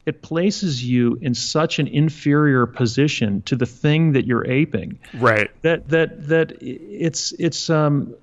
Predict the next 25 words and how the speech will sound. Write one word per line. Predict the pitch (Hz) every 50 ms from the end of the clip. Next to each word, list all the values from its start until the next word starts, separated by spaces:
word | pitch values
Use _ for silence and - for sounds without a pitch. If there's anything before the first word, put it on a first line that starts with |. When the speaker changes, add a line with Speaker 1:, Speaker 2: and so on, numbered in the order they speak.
| _ _
Speaker 1:
you | - 170
know, | 165 160
I | 160 180
would, | 196 214 185 - -
I | - 156
would, | 202 208 180 151 - -
I | 127 147
would | 185 185 196 160
like | 147 151 151 151 151 - -
to | 147 131
think | - - 143 143 135 -
that, | - 123 110 - - 135
that | 123 120 113 - - - 139 117
both | 127 120 113 113 113 - - _ _ _ _ _ -
I | 113 113 113 117 123 139 143
have | 120 127 123 107 113
more | 117 113 113
self-respect | - - - 117 107 101 - 139 113 - - - - 120 131 143 - - -
than | 107 104 101
that, | 101 101 101 113 113 - - _
and | - 135 127 131
that | 127 131
my | 127 120 117
students | 117 - - - 156 170 170 156 131 -
are, | - 127 120 120